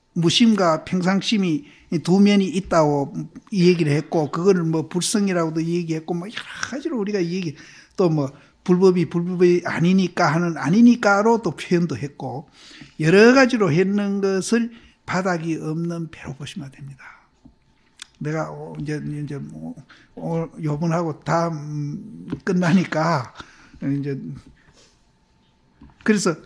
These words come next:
바닥이 없는 배에 뭐라 그랬어요?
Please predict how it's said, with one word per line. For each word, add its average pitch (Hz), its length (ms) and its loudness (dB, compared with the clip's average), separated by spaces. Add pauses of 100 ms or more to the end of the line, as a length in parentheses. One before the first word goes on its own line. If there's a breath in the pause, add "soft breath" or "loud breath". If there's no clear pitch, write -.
(240)
바닥이 220 640 2
없는 185 580 0
배에 180 680 0 (1700)
뭐라 170 220 2
그랬어요? 143 460 -4